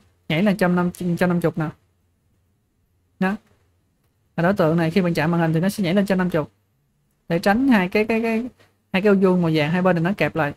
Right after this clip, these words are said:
vậy thôi. Nếu kẹp lại chúng thì chúng ta sẽ thua. Và trong trò game này nó còn làm thêm cái nữa là cái việc gì bạn? Nó sử dụng cái này nè. Nó sử dụng cái đường path này nữa.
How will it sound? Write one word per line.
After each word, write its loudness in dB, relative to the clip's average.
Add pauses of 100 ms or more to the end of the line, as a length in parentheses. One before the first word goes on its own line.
vậy -2
thôi. 0 (420)
Nếu -2
kẹp -2
lại 0
chúng 2
thì 4
chúng 2
ta 0
sẽ -2
thua. 4 (760)
Và -2
trong 0
trò 0
game 0
này 0
nó -2
còn -2
làm 0
thêm 0
cái 0
nữa 0
là 0
cái -2
việc -2
gì -2
bạn? -4
Nó -2
sử -2
dụng -2
cái -2
này 0
nè. -4 (400)
Nó -4
sử 2
dụng 0
cái -2
đường 0
path 0
này 0
nữa. -4